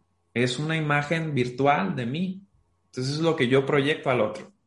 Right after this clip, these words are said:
Cuando esta proyección se enfoca en quedar bien con los demás, yo me estoy poniendo en una posición donde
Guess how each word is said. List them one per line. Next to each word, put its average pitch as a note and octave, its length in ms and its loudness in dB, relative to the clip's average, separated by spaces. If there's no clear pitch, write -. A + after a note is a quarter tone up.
Cuando C3 300 4
esta G3 280 4
proyección C#3+ 760 -2
se - 200 -2
enfoca B2 760 0
en A2+ 140 0
quedar C3 340 4
bien F3 160 2
con E3+ 160 0
los C#3+ 140 -2
demás, A2+ 640 -2
yo A#2 260 2
me E3 80 2
estoy D#3+ 240 0
poniendo D#3 400 -2
en D3 80 -2
una D3 260 -2
posición B2 720 -2
donde C#3 800 0